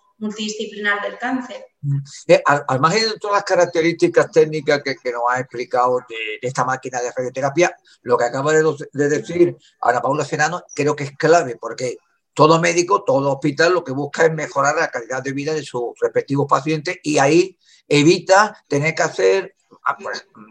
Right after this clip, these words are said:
Speaker 2: yo, yo no, no digo ya un desplazamiento al extranjero con todas las circunstancias que hay, sino incluso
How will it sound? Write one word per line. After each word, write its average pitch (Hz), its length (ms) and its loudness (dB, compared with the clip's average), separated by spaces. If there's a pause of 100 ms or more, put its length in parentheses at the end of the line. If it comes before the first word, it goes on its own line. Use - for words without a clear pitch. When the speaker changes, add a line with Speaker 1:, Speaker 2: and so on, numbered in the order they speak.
(140)
Speaker 2:
yo, 139 120 2
yo 147 220 -4
no, 143 200 -4 (240)
no 143 220 0
digo 156 240 0
ya 147 360 2 (200)
un 143 120 -2
desplazamiento 143 580 -2
al 131 80 0
extranjero - 560 0
con 131 100 -6
todas 127 160 -6
las 127 80 -6
circunstancias 131 600 -8
que 156 120 2
hay, 180 180 2
sino 143 200 -6
incluso 139 480 -2